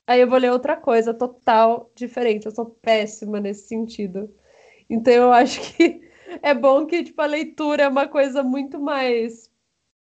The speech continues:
pra mim, ligada a, a meio que prazer e, né, tipo, tempo livre e tal, do que ligada à profissão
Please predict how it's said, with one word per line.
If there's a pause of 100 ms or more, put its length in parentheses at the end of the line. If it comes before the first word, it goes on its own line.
(160)
pra
mim,
ligada
a, (140)
a (1080)
meio
que
prazer
e,
né, (140)
tipo, (100)
tempo
livre
e
tal,
do
que
ligada
à
profissão